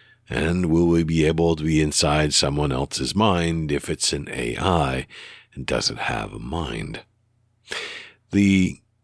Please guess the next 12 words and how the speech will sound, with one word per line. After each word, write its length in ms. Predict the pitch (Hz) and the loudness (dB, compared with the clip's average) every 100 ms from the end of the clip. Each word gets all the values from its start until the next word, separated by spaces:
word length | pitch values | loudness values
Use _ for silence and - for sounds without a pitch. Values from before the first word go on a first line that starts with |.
| _ _ _ _ | _ _ _ _
opportunity 1400 | 113 117 107 92 - - 156 214 202 - - 107 107 - _ | 0 2 2 0 0 2 4 4 4 0 -4 -10 -14 -20 _
to 120 | 92 | 0
have 220 | 92 87 | 4 4
an 140 | 80 87 | 2 2
A 240 | 92 80 | 2 4
I 200 | 73 76 | 4 4
reflect 520 | 85 71 - 82 73 | 2 2 0 0 0
upon 320 | 82 73 73 67 | -2 0 0 0
itself 560 | 67 - 65 101 - | -2 0 0 0 -2
is 100 | 65 | -4
certainly 560 | - 101 76 67 71 73 | 0 0 0 -4 -8 -4
emerging. 800 | 80 69 80 104 104 - 57 85 | -4 0 2 2 2 -2 -4 -10